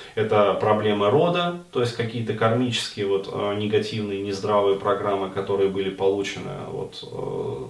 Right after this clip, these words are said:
ну, по линии там межродовой, как бы родовой, вернее, передачи,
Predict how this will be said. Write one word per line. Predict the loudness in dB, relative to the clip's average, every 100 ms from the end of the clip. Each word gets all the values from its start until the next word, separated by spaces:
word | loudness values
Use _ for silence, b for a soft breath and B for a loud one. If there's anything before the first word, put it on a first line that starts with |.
| 0
ну, | 2 2 2
по | 2 4
линии | 4 2 -2
там | -4 -4 4
межродовой, | 4 6 4 6 6 4
как | 2 -8
бы | -4
родовой, | 0 2 6 6
вернее, | 4 0 -6
передачи, | -4 -2 2 2 0